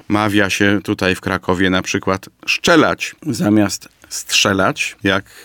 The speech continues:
jest zgodnie z normą fonetyczną, że padł szczał z pistoletu,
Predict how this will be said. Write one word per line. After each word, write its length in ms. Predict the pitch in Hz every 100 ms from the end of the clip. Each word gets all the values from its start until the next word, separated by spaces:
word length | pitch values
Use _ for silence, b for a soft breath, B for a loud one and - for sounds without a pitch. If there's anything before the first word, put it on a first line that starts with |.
| B -
jest 360 | 92 95 - - -
zgodnie 540 | 98 90 113 101 104 98
z 60 |
normą 360 | 95 101 95 92
fonetyczną, 760 | - 101 98 95 87 - - - - 87
że 180 | 85 73
padł 440 | - 117 113 123
szczał 540 | 123 - 147 113 87 85
z 120 | -
pistoletu, 680 | 107 104 - 101 87 -